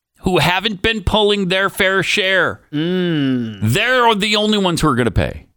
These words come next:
Speaker 1: Uh, the only ones who are go-, going to pay are the rich corporations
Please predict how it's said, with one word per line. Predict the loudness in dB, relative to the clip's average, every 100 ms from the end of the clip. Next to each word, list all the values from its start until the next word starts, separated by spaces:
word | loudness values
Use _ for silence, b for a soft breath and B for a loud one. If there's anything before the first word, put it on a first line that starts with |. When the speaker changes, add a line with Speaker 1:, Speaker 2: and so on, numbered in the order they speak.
| _ _ _ _ _ _
Speaker 1:
Uh, | -4 0
the | 0 -2 0
only | 2 4 4 4 2
ones | 2 2 2 0
who | 2
are | 2
go-, | 2 2 0
going | 2 0 2 -2
to |
pay | -2 -2 0 -2 -2 0
are | 0
the | 0
rich | 0 -2 -2
corporations | 0 0 2 0 0 0 0 -2 0 -2